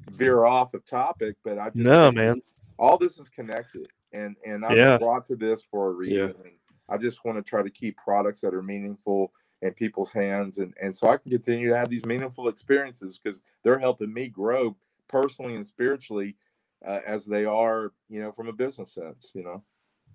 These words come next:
Speaker 2: No, that, that's powerful stuff for sure.
Speaker 3: Yeah, no, for sure. That was definitely, definitely needed to be said. I appreciate it. Thank you.
Speaker 1: Yeah, no worries.
Speaker 2: Um, uh, let's, uh, transition into some newer products 'cause,
Speaker 1: Sure.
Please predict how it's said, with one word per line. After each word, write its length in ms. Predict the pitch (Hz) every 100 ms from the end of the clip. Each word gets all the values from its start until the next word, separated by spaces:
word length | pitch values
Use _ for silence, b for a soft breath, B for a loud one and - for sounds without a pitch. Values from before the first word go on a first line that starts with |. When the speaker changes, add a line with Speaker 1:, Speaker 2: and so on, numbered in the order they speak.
| _ -
Speaker 2:
No, 220 | 120 151
that, 120 | 151
that's 220 | - 147 -
powerful 460 | - 147 143 120
stuff 280 | 113 135 139
for 140 | - -
sure. 340 | 117 120 104
Speaker 3:
Yeah, 260 | 101 90 90
no, 300 | 104 92 87
for 180 | 90
sure. 300 | - 107 98
That 120 | 92 101
was 140 | 85
definitely, 380 | 107 101 104 95
definitely 320 | 113 120 101
needed 180 | 95 104
to 60 | 90
be 120 | 90
said. 380 | - 104 90 80 -
I 60 | 92
appreciate 440 | 95 104 104 -
it. 80 | -
Thank 220 | 101 101
you. 60 | - - _ _ _ -
Speaker 1:
Yeah, 140 | 95
no 160 | 104 95
worries. 200 | 101 117
Speaker 2:
Um, 220 | 143 127 - _ _ _ _ _ _ - - -
uh, 340 | 160 175 156 117 - - - - -
let's, 180 | 165 202
uh, 180 | 180 151
transition 760 | 202 190 165 175 - 160 143
into 340 | 151 147 151 135
some 320 | 135 120 120
newer 380 | 131 147 127 104
products 680 | - 110 101 92 - -
'cause, 300 | - 117 -
Speaker 1:
Sure. 320 | 175 233 254